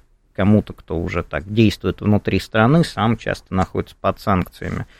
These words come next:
И это уже меняет все правила игры. Но, опять же, это не наше решение. То есть, возможно, это предполагалось, когда начиналось С В О, но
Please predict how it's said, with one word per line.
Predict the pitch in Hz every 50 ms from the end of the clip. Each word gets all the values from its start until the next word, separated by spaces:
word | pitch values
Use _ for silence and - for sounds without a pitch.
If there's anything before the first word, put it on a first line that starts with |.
| - - - - - - _ _ -
И | 185 196 220 202
это | 175 175 175 - 160 147 143
уже | 139 135 131 123 143 151 143
меняет | 139 139 143 147 151 143 123 107 101 101 -
все | - - 135 120
правила | - - 135 127 120 117 117 123 120 123
игры. | 131 139 139 127 117 107 90 82
Но, | 92 113 120 120 -
опять | 131 127 - - 156 123 110 107
же, | 104 104
это | 104 - - 120
не | 120 131
наше | 135 147 139 113 - - 101 98 95 92
решение. | 117 117 - - 202 214 208 180 151 123 107 95
То | - 92
есть, | 87 - - -
возможно, | 101 113 110 - 131 131 127 117 104 117 113
это | 107 104 - -
предполагалось, | - - 117 113 - - 131 131 131 131 135 170 208 226 196 143 -
когда | - - 110 101 101 107 98
начиналось | 98 92 - - 117 113 101 92 90 90 - -
С | 95 - -
В | 107 117
О, | 120 107 95 92
но | 92 98 101 104 104